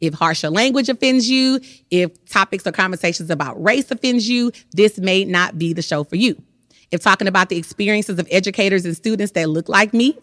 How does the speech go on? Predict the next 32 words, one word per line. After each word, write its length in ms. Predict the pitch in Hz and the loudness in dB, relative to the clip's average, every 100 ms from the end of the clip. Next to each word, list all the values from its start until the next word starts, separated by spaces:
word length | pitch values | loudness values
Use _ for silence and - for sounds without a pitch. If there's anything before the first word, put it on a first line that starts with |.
| - | -4
offend 380 | 180 214 240 240 | -2 2 2 2
you, 180 | 277 302 - 214 | 0 -2 -8 -8
this 360 | 226 277 285 | -2 -2 -2
may 160 | 269 262 | -2 0
not 200 | 262 247 | 2 2
be 120 | 262 | 0
for 120 | 254 | 0
you. 280 | 240 220 131 _ _ _ _ | 0 0 -2 _ _ _ _
If 140 | 233 | -2
you 140 | 240 269 | 2 2
are 100 | 247 | 2
sensitive 640 | - 254 262 202 175 160 | 2 0 2 0 0 -2
and 120 | 196 196 | 0 0
need 160 | 202 | 0
to 100 | 220 | -2
be 80 | 214 | -4
centered 480 | 208 262 269 262 240 | -4 -2 -2 -2 -2
in 140 | 233 - | -4 -4
every 260 | 226 233 254 | -2 -2 -4
single 300 | 269 247 240 | -4 -4 -4
thing, 520 | 285 269 202 180 - - | -4 -2 -4 -6 -10 -8
this 340 | 262 262 - | -6 -6 -8
may 260 | 226 226 220 | -4 -2 -2
not 380 | 208 214 208 180 | -2 -4 -4 -4
be 180 | 214 | -6
for 320 | 202 196 196 190 | -6 -4 -4 -4
you. 320 | 185 - - _ _ | -6 -10 -16 _ _
Everybody 380 | - 180 202 208 | -8 -6 -4 -4
good? 380 | 214 294 320 - _ _ | -2 -2 -2 -6 _ _
All 100 | 160 | -2
right, 200 | 147 87 - | -2 -4 -12
cool. 180 | - | -16